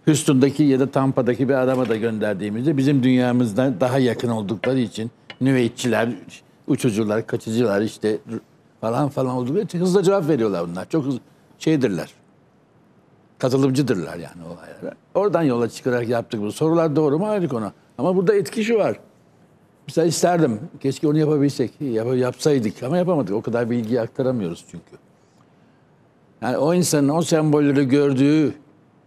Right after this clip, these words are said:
gün neler yaşamışı. İsterdim öğreneyim.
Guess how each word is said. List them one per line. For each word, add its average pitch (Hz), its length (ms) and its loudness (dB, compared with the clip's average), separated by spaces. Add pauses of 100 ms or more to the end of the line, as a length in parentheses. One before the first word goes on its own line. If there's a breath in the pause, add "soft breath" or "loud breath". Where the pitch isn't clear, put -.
gün 151 280 4
neler 151 260 2
yaşamışı. 110 580 -2 (1600)
İsterdim 113 440 -2
öğreneyim. 101 440 -10